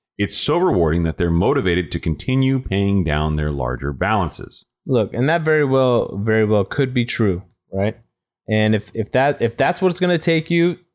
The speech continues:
Speaker 2: to, to do it, then by all means, you know what I mean? But it's, you have to, you have to have that honest conversation with yourself and know that although that this worked for me, that wa-, that wasn't the best decision.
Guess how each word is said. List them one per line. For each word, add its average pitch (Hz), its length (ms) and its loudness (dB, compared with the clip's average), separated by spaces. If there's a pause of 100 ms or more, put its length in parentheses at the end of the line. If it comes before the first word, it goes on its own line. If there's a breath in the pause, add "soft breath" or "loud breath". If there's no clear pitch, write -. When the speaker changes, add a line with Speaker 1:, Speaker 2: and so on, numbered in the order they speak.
Speaker 2:
to, 123 320 4
to - 120 -4
do 139 160 2
it, 190 120 2
then 151 340 -2
by 156 180 0
all 196 140 2
means, 160 540 0
you 110 140 -2
know 117 80 2
what 123 100 2
I 127 40 2
mean? 143 240 0
But 160 160 2
it's, 147 280 -2
you 143 160 2
have 160 220 0
to, 156 320 2
you 143 160 0
have 156 200 0
to 135 280 2
have 135 200 -2
that 117 200 2
honest 123 320 0
conversation 113 600 -2
with 98 100 -4
yourself 95 520 -4 (580)
and 107 200 2
know 117 320 4
that 95 340 0 (280)
although 127 360 2
that 143 200 2
this 143 200 -2
worked 147 200 0
for 185 60 0
me, 190 140 2
that 151 200 0
wa-, 123 440 0
that 120 220 2
wasn't 117 380 2
the 107 80 2
best 104 260 0
decision. 92 500 -6